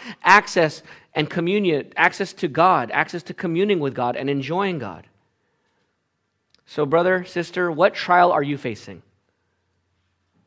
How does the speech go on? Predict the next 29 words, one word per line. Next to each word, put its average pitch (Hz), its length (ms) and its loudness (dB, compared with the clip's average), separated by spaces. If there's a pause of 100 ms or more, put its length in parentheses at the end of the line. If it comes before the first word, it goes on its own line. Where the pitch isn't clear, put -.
(360)
Like 156 260 2
King 175 240 -4
David, 135 400 -4
pray 151 260 0
to 156 120 -12
the 147 100 -4
Lord. 123 340 -6 (520)
Take 175 220 -4
it 180 100 -2
to 165 100 -4
the 143 80 -6
Lord 127 260 -4
in 131 160 -8
prayer. 98 400 -14 (1500)
And 165 140 0
notice 247 280 2
here, 175 320 2 (300)
ident-, 160 340 2
uh, 180 140 6
David 185 400 2
identifies 196 460 2
the 170 60 -6
trial 185 200 2
and 185 100 2
he 208 60 2
says 220 220 0
it 233 100 4
out 226 140 4
loud. 214 380 0